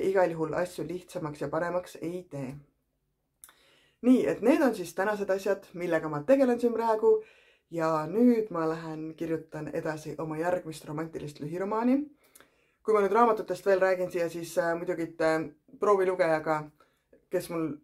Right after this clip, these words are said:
üks proovilugeja, kes on mul viimasel ajal väga palju nagu tööd teinud mu teostega,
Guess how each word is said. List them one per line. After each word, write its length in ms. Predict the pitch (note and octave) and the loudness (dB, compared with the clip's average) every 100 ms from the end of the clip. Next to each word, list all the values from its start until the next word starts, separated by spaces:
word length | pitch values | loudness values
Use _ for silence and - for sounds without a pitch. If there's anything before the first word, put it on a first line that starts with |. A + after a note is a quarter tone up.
| - F#3+ | -6 -4
üks 180 | F#3+ - | -4 -2
proovilugeja, 440 | F#3 F#3 F3+ F3+ D#3 | 4 6 6 4 0
kes 140 | D#3+ | -4
on 100 | E3+ | -6
mul 80 | D#3+ | -4
viimasel 300 | F3+ E3 E3 | -4 -4 -2
ajal 160 | D#3+ D#3+ | -2 0
väga 200 | G#3 B3+ | 2 4
palju 160 | B3+ A#3+ | 4 4
nagu 200 | A3 A3 | 2 2
tööd 200 | A3+ A3 | 2 2
teinud 220 | A3 G3+ | 0 2
mu 20 | |
teostega, 540 | G3+ G3 G3 F3+ F3+ | 2 2 2 2 2